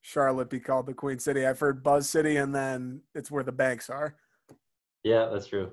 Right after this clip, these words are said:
Speaker 1: That's
Speaker 2: That's
Speaker 1: kinda
Speaker 2: true.
Speaker 1: like,
Speaker 2: Finance.
Speaker 1: that's kinda Charlotte's thing.
Speaker 2: Yeah. No, it's cool. I've been here for, like, three years. It's pretty nice. It's, like, big, but not too big. So, um,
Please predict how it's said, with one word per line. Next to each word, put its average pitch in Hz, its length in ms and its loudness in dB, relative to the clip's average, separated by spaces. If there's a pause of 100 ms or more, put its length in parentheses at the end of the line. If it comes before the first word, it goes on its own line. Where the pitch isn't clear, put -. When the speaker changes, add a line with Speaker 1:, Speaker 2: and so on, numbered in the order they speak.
(100)
Speaker 1:
That's 135 200 0
Speaker 2:
That's 90 80 -2
Speaker 1:
kinda 127 180 0
Speaker 2:
true. 127 100 -2
Speaker 1:
like, 104 160 2
Speaker 2:
Finance. 98 420 -6 (280)
Speaker 1:
that's 135 180 -6
kinda 127 280 -4 (140)
Charlotte's 131 500 -6
thing. 104 160 4
Speaker 2:
Yeah. 95 260 4 (120)
No, 120 200 4
it's 131 100 0
cool. 117 180 2
I've 127 100 2
been 131 100 0
here 131 120 0
for, 123 100 -2
like, 110 160 0
three 110 140 0
years. 117 260 2
It's 120 100 -16
pretty 107 220 -2
nice. 101 280 0
It's, - 160 -4
like, 107 220 4
big, 110 300 6
but 110 100 0
not 98 180 -2
too 95 120 -6
big. 92 320 -2
So, 92 340 -4 (260)
um, 90 520 -8